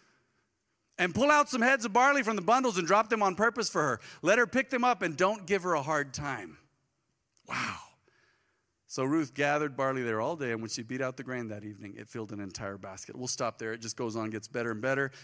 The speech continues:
She goes home to Naomi. Naomi goes, "Where'd you get all this? How'd you get so much today? Man, you made quite a haul. You were hustling. You were moving."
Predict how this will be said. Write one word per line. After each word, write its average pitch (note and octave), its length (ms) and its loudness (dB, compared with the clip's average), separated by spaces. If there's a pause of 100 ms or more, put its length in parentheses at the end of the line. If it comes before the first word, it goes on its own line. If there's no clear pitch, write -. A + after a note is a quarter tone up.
She E3 120 -4
goes D#3 300 0
home F#3 300 -2
to F3 60 -4
Naomi. F#3 460 -2 (220)
Naomi E3+ 260 2
goes, B2 320 0 (140)
"Where'd C4 260 0
you C#4 80 2
get D4 200 2
all C#4+ 160 6
this? G3 180 2
How'd A#3+ 200 2
you C4 120 2
get C#4+ 200 0
so B3+ 200 4
much A#3 260 4
today? F#3 280 4
Man, C4 340 4
you B3 80 2
made B3+ 220 2
quite A#3 260 4
a G#3 60 4
haul. B3+ 260 4
You A3 160 -2
were C#4+ 100 0
hustling. A3+ 420 0
You A3+ 80 -2
were B3 100 -2
moving." A3+ 360 2